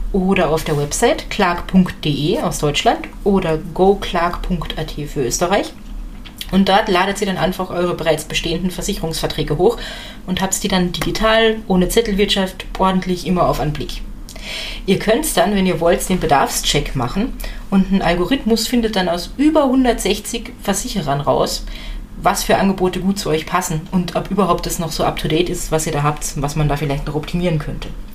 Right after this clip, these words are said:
Und wenn ihr Fragen habt, dann stehen euch die Experten und Expertinnen von Clark jederzeit per Mail, Telefon oder im Live-Chat zur Verfügung. Also auch ganz ohne, dass man da irgendwie auf einen Termin warten müsste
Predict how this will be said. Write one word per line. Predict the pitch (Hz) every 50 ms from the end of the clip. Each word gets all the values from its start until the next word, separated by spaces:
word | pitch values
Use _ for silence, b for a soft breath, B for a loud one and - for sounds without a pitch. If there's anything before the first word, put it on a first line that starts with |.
| B B B B B B B
Und | B 190 180 160 147
wenn | 160 160
ihr | 151 147
Fragen | 147 - - 135 160 185 208 247
habt, | 285 277 - - - -
dann | 202 208 214 214 214 214 -
stehen | - - - 214 208 208 202
euch | - 180 185 185 -
die | - - 190 175 - -
Experten | 156 - - - 165 185 180 202 - 208 -
und | 202 196 202
Expertinnen | 180 - - - 202 202 214 240 208 175 170 165
von | - 160 156 151
Clark | - - 165 160 170 180 - - -
jederzeit | 180 185 185 175 - - 180 170 180 175 - B B B B B B B
per | - 143 143 135 - 104 - - - - -
Mail, | 147 175 175 190 214 233 240 254 254 - -
Telefon | - 214 214 214 214 - - 202 196 190
oder | 156 160 175 170
im | 165 160
Live-Chat | 160 151 147 175 - - - 165 156 -
zur | - 175
Verfügung. | 147 165 156 - 185 165 190 196 202 196 - - -
Also | 180 170 170 160
auch | 156 160
ganz | 151 165 170 180 180 - - - -
ohne, | 180 185 175 160
dass | 165 170 -
man | 170 165 156
da | 160 151
irgendwie | 151 165 165 - 160 156
auf | 156 165
einen | 160 151
Termin | 180 175 180 190 190 175
warten | 165 160 160 160 - 175 175
müsste | 175 175 - - - 165